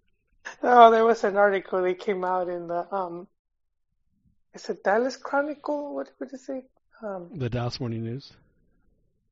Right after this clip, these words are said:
Speaker 1: No, no, it's something Chronicle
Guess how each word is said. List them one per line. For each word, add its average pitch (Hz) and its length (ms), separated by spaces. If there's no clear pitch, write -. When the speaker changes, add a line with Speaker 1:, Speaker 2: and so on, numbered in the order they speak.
Speaker 1:
No, 240 140
no, 240 160
it's 220 200
something 269 420
Chronicle 220 640